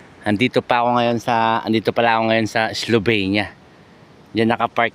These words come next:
yung truck ko. Since wala na akong driving, Col, maggala-gala muna ako. Pero bago pa ako gumala,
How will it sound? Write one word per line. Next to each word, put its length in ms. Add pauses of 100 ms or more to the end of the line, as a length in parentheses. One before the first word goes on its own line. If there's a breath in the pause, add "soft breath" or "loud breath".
yung 320
truck 240
ko. 160
Since 320
wala 140
na 180
akong 160
driving, 480
Col, 320 (480 loud breath)
maggala-gala 640
muna 320
ako. 120 (120)
Pero 240
bago 320
pa 160
ako 220
gumala, 680